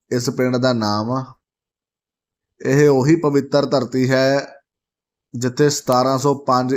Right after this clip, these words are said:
ਈਸਵੀ ਵਿੱਚ ਦਸਵੇਂ ਪਾਤਸ਼ਾਹ ਸ਼੍ਰੀ ਗੁਰੂ ਗੋਬਿੰਦ ਸਿੰਘ ਜੀ ਚਮਕੌਰ ਦੀ ਲੜਾਈ ਤੋਂ ਬਾਅਦ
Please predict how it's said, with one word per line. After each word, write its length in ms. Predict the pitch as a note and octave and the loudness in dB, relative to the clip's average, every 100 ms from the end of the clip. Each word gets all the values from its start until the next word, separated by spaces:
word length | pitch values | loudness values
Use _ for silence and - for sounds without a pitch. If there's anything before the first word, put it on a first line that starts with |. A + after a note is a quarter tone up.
| - | -2
ਈਸਵੀ 320 | A#2+ B2 B2 | -2 -2 0
ਵਿੱਚ 320 | A#2 A2+ F#2+ D#2 _ _ _ _ _ _ A#2+ | 0 -2 -4 -10 _ _ _ _ _ _ -4
ਦਸਵੇਂ 400 | C3+ C3 D#3+ D#3 | -2 0 0 0
ਪਾਤਸ਼ਾਹ 800 | D#3+ B2+ A#2+ - A2+ F2+ - - | 2 2 2 -2 -2 -4 -10 -12
ਸ਼੍ਰੀ 280 | - B2+ C#3 | -6 -2 0
ਗੁਰੂ 220 | C3 A#2+ | -2 0
ਗੋਬਿੰਦ 380 | B2 A#2+ C#3 C#3 | 0 0 0 -2
ਸਿੰਘ 320 | C3 B2 B2 | -4 -2 -2
ਜੀ 180 | C3 B2+ | -2 -4
ਚਮਕੌਰ 600 | B2+ B2 - A#2+ B2+ A#2 | -4 -4 -2 0 0 0
ਦੀ 160 | C3+ | 0
ਲੜਾਈ 380 | B2+ A2+ A2+ A#2 | 0 0 0 0
ਤੋਂ 160 | A#2 B2 | 0 0
ਬਾਅਦ 500 | A2 A2+ B2 C#3 | 0 0 -2 -4